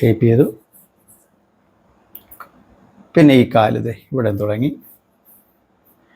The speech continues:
അവിടെ ഇത്രയും നീളം വരുന്നത് ഇവിടെ വരുമെന്നല്ലേ. പിന്നെ അത് ഇവിടേക്കാണ് നമ്മൾ ഈ കാല് വരുന്നത്. ഇങ്ങനെ വന്ന് ഇവിടെ വന്നിട്ട് കണ്ടോ, നമ്മളിവിടെ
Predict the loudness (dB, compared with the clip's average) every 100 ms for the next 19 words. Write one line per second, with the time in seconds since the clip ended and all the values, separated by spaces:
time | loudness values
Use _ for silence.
0 | _ _ -18 -12 -4 0 0 0 0 0
1 | 0 -4 -4 -4 -2 0 0 0 0 2
2 | 2 -2 -8 _ _ _ _ _ _ 0
3 | 4 6 6 4 4 2 2 -2 -2 -2
4 | -4 -6 -8 -4 -2 -2 -2 -4 -6 -18
5 | -20 _ _ _ _ _ _ _ _ _
6 | -2 2 4 4 2 -2 -6 _ _ _
7 | _ -20 _ -20 _ _ _ _ -20 -20
8 | -20 -20 -20 -20 _ -6 2 4 4 2
9 | -2 0 -2 -2 -10 _ _ _ _ _
10 | _ _ _ _ _ _ _ _ _ -2
11 | 0 0 2 4 6